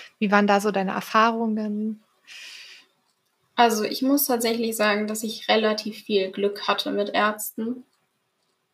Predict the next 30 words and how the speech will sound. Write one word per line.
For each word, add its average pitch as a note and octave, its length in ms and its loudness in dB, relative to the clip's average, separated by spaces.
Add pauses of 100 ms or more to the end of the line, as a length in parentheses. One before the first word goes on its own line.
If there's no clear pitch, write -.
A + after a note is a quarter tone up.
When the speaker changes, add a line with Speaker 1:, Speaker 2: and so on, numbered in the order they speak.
(680)
Speaker 2:
Ich - 180 -4
hatte A#3+ 340 4
auch - 120 -4
schlechte A#3 340 0
Erfahrungen. G#3 840 4
Ich - 120 -8
glaub, G3+ 180 -4
die - 140 -12
hat G#3+ 180 -2
jeder, A3 520 0 (260)
der A3 140 0
so G#3+ 100 -2
viel G#3+ 280 -2
mit G3+ 180 -4
Ärztinnen G#3+ 760 -4
zu G#3+ 160 -8
tun G#3+ 380 -4
hat. G#3 320 -6
Aber, G3+ 580 2
ähm, G3+ 480 0 (1500)
ich A3+ 200 0
hab G#3+ 240 0 (200)
tatsächlich G#3+ 680 0
relativ F#3+ 580 0
viel G#3 300 -2
Glück G3+ 240 -4
gehabt. G3+ 340 0
Also G3+ 220 2
ich G3+ 220 -2
hab G#3+ 180 -4